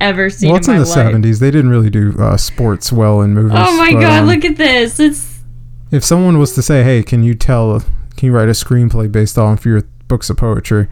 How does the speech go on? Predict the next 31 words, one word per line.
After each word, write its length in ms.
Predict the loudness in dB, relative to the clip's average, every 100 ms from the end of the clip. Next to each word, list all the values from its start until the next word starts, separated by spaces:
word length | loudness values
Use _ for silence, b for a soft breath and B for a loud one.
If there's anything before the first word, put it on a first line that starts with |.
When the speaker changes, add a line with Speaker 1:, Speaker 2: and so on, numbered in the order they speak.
| B
Speaker 1:
Okay, 300 | -2 0 0
well, 200 | -2 -4
first 400 | -4 -2 -2 -2
of 120 | -4 -2
all, 340 | -2 -2 -2
I, 200 | -2 0
I 40 | 0
mean, 120 | 0
I 80 | 0
don't 180 | -2
consider 420 | -2 -4 -4 -4 -2
myself 440 | -2 -4 -4 -4
a 80 | -8
volleyball 680 | -8 -6 -4 -4 -6 -6 -8
connoisseur 880 | -6 -6 -6 -8 -6 -4 -2 -2
or 160 | 0 0
anything, 400 | -2 -4 -4 -4
but 140 | -2
they're 240 | -2 -2 0
all 180 | 0 0
hitting 300 | 0 0 0
the 80 |
ball 240 | -2 -2 0
the 100 | 0
exact 380 | 0 0 0 0
same 200 | -2 0
way. 140 | 0
There's 220 | -2 -4
three 340 | -4 -2 0 0
different 420 | -2 -2 -2 -2
ways 380 | -2 0 -2